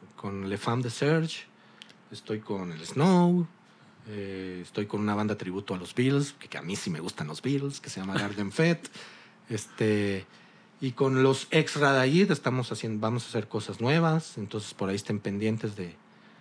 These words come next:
Speaker 1: de, de lo, lo que vaya surgiendo. Entonces, que esperamos cumplir con, con las expectativas de, de los fans de, de Radayid, de, de lo que hagamos,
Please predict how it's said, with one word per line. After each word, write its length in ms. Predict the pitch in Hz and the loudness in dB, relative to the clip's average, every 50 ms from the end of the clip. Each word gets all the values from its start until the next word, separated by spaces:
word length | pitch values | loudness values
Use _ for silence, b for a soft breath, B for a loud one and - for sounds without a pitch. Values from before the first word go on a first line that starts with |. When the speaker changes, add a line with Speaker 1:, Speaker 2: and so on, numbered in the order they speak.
| b b b b _ - | b b b b _ -16
Speaker 1:
de, 400 | - 92 90 85 82 82 82 82 85 | -14 -12 -12 -12 -12 -14 -14 -16 -14
de 140 | 95 92 87 | -12 -12 -10
lo, 120 | 85 85 82 73 85 | -10 -12 -12 -12 -12
lo 120 | 92 92 - | -12 -12 -10
que 100 | - 90 | -10 -6
vaya 180 | 92 101 104 98 | -4 -4 -4 -4
surgiendo. 480 | - - 76 - - 127 127 135 156 170 | -6 -10 -12 -8 -6 -4 -4 -2 -4 -4
Entonces, 380 | 180 165 127 - - - - | -6 -8 -12 -14 -18 -20 -16
que 100 | - - | -12 -12
esperamos 400 | - - - 110 107 120 139 139 | -10 -4 -2 0 2 2 0 0
cumplir 360 | - - 110 104 - 117 117 | 0 -2 -2 0 0 0 0
con, 280 | 117 - 120 113 101 92 - B B B B B B B B B B B B B - | 2 2 2 2 2 0 -4 B B B B B B B B B B B B B -6
con 120 | - 113 | -2 0
las 160 | 113 113 - | 0 0 -2
expectativas 720 | - 110 - - 110 - - 113 110 - 135 131 135 139 135 | -6 -6 -2 -2 -2 0 0 -2 2 4 4 6 6 4 4
de, 200 | 127 120 117 113 104 | 4 2 2 2 2
de 120 | 117 110 | 2 2
los 180 | 107 104 101 - | 0 0 -2 -2
fans 260 | - 110 113 117 117 | -2 -2 -2 -2 -2
de, 320 | 123 120 107 101 101 104 - - - | -2 -2 -2 -2 -4 -8 -12 -14 -14
de 160 | 104 101 104 | -8 -6 -6
Radayid, 480 | 95 101 98 98 101 101 104 117 127 143 147 131 120 95 95 | -4 -4 -4 -4 -2 -2 -2 -2 -2 -2 -4 -8 -14 -14 -12
de, 160 | 95 92 87 87 82 76 - - _ _ _ _ _ _ _ _ _ _ _ _ _ _ _ _ _ _ _ - 92 | -12 -12 -12 -12 -16 -18 -20 -20 _ _ _ _ _ _ _ _ _ _ _ _ _ _ _ _ _ _ _ -18 -12
de 100 | 98 98 | -10 -8
lo 120 | 95 98 98 | -8 -8 -6
que 320 | - 101 95 92 90 87 | -6 -6 -6 -6 -6 -8
hagamos, 680 | 85 85 - - 117 117 135 139 147 196 208 - - - | -8 -6 -2 0 2 4 4 6 4 4 2 0 -10 -20